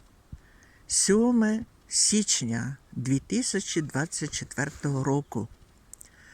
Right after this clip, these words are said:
Мороз. Гарний мороз. Сніг буквально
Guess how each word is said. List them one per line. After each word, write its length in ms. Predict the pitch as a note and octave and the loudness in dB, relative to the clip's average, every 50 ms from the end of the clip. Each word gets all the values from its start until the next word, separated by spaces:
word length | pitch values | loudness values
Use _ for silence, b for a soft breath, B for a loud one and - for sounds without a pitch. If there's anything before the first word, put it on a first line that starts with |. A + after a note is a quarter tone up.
| B B B B B B B B B B | B B B B B B B B B B
Мороз. 640 | B3 C4+ D4+ C#4+ B3+ A#3 A#3 A3+ A3 - - - - - - - _ _ - - _ _ _ _ _ _ - - _ _ - _ - - B B B B B B B B B B B | 2 4 4 6 6 6 6 4 2 0 -4 -6 -8 -14 -20 -20 _ _ -20 -20 _ _ _ _ _ _ -20 -20 _ _ -20 _ -20 -20 B B B B B B B B B B B
Гарний 420 | F3 A3 A#3 A3 G#3 G#3 G#3 G3+ | 0 2 2 4 6 6 6 6
мороз. 600 | F#3+ G3 G3 F#3+ F#3 F#3 F#3 F3+ - - - - b b b b b b b - - | 4 4 4 4 4 2 2 0 -2 -6 -6 -10 b b b b b b b -16 -6
Сніг 580 | - - - - E3 D3+ E3+ G#3 B3 C#4 B3 | -4 -2 0 0 2 4 6 6 6 4 4
буквально 640 | F3 D#3 E3 - - C#3+ D3+ F3 G3 G3+ G3 G3+ G#3+ | 2 0 0 -2 -2 0 0 2 2 2 2 2 0